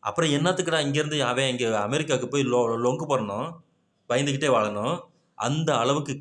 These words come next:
கேடுகெட்ட வெளியுறவுத்துறையை இங்க வச்சுக்கிட்டு, ஆ, ஒரு எதிர்த்து கேள்வி கேட்க முடிஞ்சாடா?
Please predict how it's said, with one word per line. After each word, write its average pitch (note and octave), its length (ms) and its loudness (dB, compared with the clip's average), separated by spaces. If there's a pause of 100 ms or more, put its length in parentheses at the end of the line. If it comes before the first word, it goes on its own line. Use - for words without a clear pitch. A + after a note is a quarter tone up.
கேடுகெட்ட D#3 580 2
வெளியுறவுத்துறையை C3+ 680 2
இங்க G#2+ 140 -6
வச்சுக்கிட்டு, A2 880 -4 (260)
ஆ, E3+ 220 0 (300)
ஒரு C3+ 340 2
எதிர்த்து F3 460 0
கேள்வி F3+ 360 2
கேட்க D3 220 0
முடிஞ்சாடா? B2 680 -4